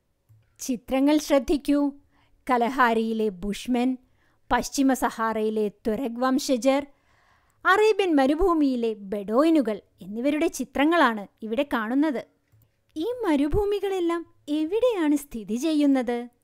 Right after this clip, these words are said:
രണ്ട് അർദ്ധഗോളങ്ങളിലും ഇരുപത് ഡിഗ്രി മുതൽ മുപ്പത് ഡിഗ്രി വരെ അക്ഷാംശങ്ങൾക്കിടയിൽ പൊതുവെ വൻകരകളുടെ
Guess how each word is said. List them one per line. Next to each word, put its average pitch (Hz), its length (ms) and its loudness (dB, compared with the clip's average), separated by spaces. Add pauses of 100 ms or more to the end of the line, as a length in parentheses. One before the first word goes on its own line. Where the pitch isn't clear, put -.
(1000)
രണ്ട് 220 520 0 (160)
അർദ്ധഗോളങ്ങളിലും 247 1120 0 (460)
ഇരുപത് 427 540 4
ഡിഗ്രി 370 360 2
മുതൽ 349 300 -2 (120)
മുപ്പത് 330 560 -2
ഡിഗ്രി 277 360 -2
വരെ 285 240 0 (180)
അക്ഷാംശങ്ങൾക്കിടയിൽ 311 1300 -4 (460)
പൊതുവെ 359 420 2 (300)
വൻകരകളുടെ 415 880 2